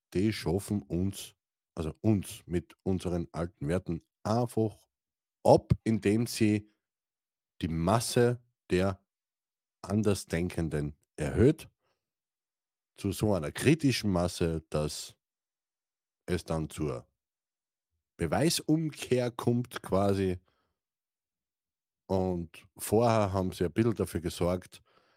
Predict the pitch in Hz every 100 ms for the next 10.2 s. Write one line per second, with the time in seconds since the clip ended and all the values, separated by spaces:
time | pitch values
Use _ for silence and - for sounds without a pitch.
0 | _ _ 98 92 92 95 87 - 85 78
1 | 78 - 98 131 - 120 - - 104 120
2 | 110 - 120 110 107 92 101 - 98 113
3 | - 85 101 113 - 87 95 - 131 143
4 | _ _ _ _ _ - 92 95 98 98
5 | - 80 98 107 113 104 104 113 107 90
6 | 90 87 - - 98 - 127 120 117 92
7 | 101 98 85 85 - - 113 - 104 98
8 | 92 95 92 101 107 - 101 98 85 80
9 | - - 113 139 - 113 113 113 95 98
10 | 131 131